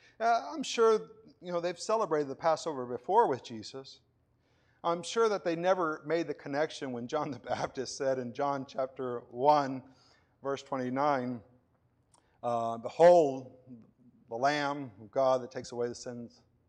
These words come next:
of the world." It, it, it will make a lot more sense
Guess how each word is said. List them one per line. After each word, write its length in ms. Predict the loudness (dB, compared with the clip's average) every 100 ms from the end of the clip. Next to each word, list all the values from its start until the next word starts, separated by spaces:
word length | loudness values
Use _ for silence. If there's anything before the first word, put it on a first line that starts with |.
| -20
of 80 | -18
the 60 |
world." 500 | -8 -2 0 -2 -6 -16 _ _ _ _ _ _ _ _
It, 220 | -10 -10 -8
it, 160 | -8 -6
it 60 |
will 180 | -2 -2
make 260 | 0 -2 2
a 80 | 4
lot 220 | 4 2
more 160 | -2
sense 840 | -4 -8 -2 0 0 -4 -12 -18